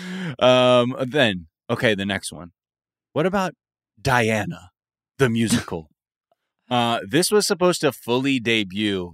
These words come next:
Speaker 1: in March of twenty twenty, but maybe the universe or
Speaker 2: Mm.
Speaker 1: something conspired against it. I don't know. Uh, but they are now returning to the stage, and there's also gonna be, like, the production will be available, like, to the greater Netflix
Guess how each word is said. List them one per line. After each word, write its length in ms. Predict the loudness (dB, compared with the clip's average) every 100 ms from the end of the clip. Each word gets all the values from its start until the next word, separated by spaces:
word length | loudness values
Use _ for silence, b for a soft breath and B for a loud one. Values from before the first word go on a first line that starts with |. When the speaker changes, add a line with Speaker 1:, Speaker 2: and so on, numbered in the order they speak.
| _
Speaker 1:
in 160 | -8 -6
March 460 | -2 -2 -2 -6 -8
of 220 | -8 -8
twenty 340 | -8 -8 -8 -10
twenty, 480 | -10 -8 -8 -12 _ _ _ _ _ -4
but 160 | 0
maybe 240 | 2 0 0
the 140 | -2
universe 720 | 0 0 0 0 0 0 -2
or 160 | -2 -2
Speaker 2:
Mm. 20 |
Speaker 1:
something 320 | -2 -2 -2 -2
conspired 540 | -2 -2 2 4 4
against 340 | 0 -2 -2
it. 120 | -6 -4
I 120 | 0
don't 220 | 0 0 -2
know. 300 | -2 -2 -6 _ _ -8
Uh, 140 | -4 -4
but 160 | -2
they 160 | 0 0
are 80 | 2
now 260 | 0 0
returning 480 | -2 -4 -4 -4 -4
to 60 | -4
the 80 |
stage, 420 | -4 -2 0 0 -2
and 140 | -6
there's 100 | -4
also 260 | -4 -4 -4
gonna 200 | -6 -4
be, 140 | -2
like, 220 | -2 -4 -8
the 100 | -10
production 420 | -6 -4 -4 -4
will 40 |
be 80 | -4
available, 580 | -4 -2 -2 -2 -4 -4
like, 160 | -4 -8
to 100 | -10
the 140 | -14
greater 320 | -8 -4 -4 -2
Netflix 460 | -2 -4 -4 -6